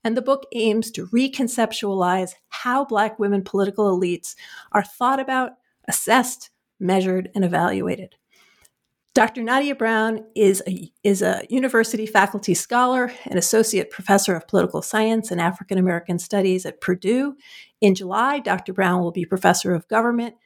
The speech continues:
and director of the Women's and Gender Studies program at Georgetown University. Doctor Brown is also the author of Sisters in the State House, Black Women and Legislative Decision Making,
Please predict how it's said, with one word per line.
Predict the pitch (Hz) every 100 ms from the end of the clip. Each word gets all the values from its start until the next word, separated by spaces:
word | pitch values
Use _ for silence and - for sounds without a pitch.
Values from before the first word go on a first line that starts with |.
| _ -
and | 196
director | 214 254 262 254
of | - 202
the | 190
Women's | 180 202 208 214 208 -
and | 196 190
Gender | 190 190 185
Studies | - 202 185 185
program | - 175 185 180
at | 170
Georgetown | - 175 170 - 196 175
University. | 170 165 175 185 - 156 - _ _ _ _ _ -
Doctor | 226 226
Brown | 220 208 190
is | 180
also | 233 262 277 262
the | - 190
author | 202 - 226 202
of | 202 190
Sisters | 185 - 226 202 190
in | 190
the | 170
State | - 233 254
House, | 254 254 262 - _ _ -
Black | 208 190 190
Women | 208 220 208
and | 190
Legislative | 185 185 - 180 165
Decision | - - 226 226 220
Making, | 226 226 226 220